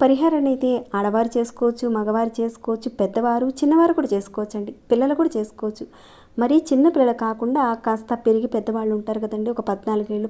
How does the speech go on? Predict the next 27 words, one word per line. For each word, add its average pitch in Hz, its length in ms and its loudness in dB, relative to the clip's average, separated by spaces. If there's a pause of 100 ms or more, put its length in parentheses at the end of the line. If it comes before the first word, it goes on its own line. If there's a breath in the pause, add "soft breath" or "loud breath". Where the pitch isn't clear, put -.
పదమూడేళ్ళు 208 500 -2
వాళ్ళు, 214 220 0 (560 loud breath)
వాళ్ళైనా 269 560 2
సరే 294 200 0
చేసుకోవచ్చండి. 208 680 -4 (840 soft breath)
ధనం 254 280 4
విషయంలో 247 480 0 (220)
ఇది 214 120 -2 (100)
ఒక 214 120 -6 (120)
అద్భుతమైన 247 560 -2
వరం 214 240 -4
అండి. 214 180 -6 (840)
మన 220 100 0 (100)
ఇంట్లో 233 300 2
ధనాకర్షణ 233 500 0 (120)
కోసమని 220 460 -2 (460 loud breath)
కొన్ని 233 240 2
వస్తువులు 269 380 0
పెట్టుకుంటాం, 220 460 -6 (360)
ధనాన్ని 220 400 2
ఆకర్షింప 233 340 -6 (100)
చేసుకోవడానికని 233 760 -2 (560 loud breath)
ఆ - 20 2 (340)
లక్ష్మీ 226 360 -2
అమ్మవారు 254 340 0
ఆ 208 60 0
వస్తువుల్లో 233 380 2